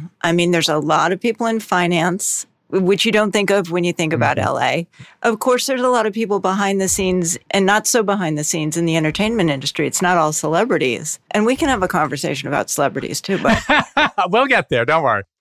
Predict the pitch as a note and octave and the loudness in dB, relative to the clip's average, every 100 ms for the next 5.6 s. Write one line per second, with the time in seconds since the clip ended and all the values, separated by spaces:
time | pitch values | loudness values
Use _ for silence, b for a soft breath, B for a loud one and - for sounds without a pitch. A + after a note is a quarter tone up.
0 | - G3 G#3 F3 - A3+ F3+ G3+ G3+ F#3+ | -6 0 2 2 0 2 2 2 -2 -4
1 | - _ - F3 - F#3+ G#3+ G#3+ A3 - | -16 _ -18 -18 -16 -2 0 0 -4 -4
2 | G#3+ G3+ G3 F3 F3 - D#3 D#3+ D3+ b | 0 0 0 -2 -2 -2 -2 -4 -4 b
3 | b b b - C4 A#3+ D4+ - G3+ A3 | b b b -4 -2 0 -2 -2 0 2
4 | B3+ - A#3 D4+ F4 F3 F3 G3+ G#3+ G3 | 0 -2 -4 -2 -2 0 0 0 -2 -2
5 | F#3 B3+ C4+ C#3+ - - | -2 0 0 -2 -4 -6